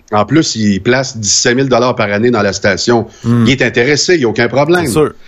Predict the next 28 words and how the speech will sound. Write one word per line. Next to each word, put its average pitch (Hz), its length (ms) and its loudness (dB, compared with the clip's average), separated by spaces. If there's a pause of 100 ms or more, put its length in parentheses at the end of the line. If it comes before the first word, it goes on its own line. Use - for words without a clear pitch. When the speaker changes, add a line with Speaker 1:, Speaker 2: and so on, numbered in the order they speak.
(520)
Speaker 1:
Mon 160 220 2
erreur, 139 600 0
c'est, 139 420 0 (180)
pendant 139 320 0
l'entrevue, 135 480 0
je 131 80 2
dis, « 117 280 -2 (280)
J'ai 107 180 0
François 175 400 0
Lachance, 135 580 -2
qui 131 220 0
est - 20 0
le 117 140 2
fils 196 300 0
de 123 80 0
Fernand 123 260 0
Lachance, 135 600 -2 (340)
qui 143 160 -2
prétend, 165 400 0
lui, 175 380 0 (100)
que 123 80 0
son 123 220 2
père 165 320 0
est 117 100 -2
inventeur 139 400 0
de 135 80 0
la 107 60 0
poutine. » 117 500 -2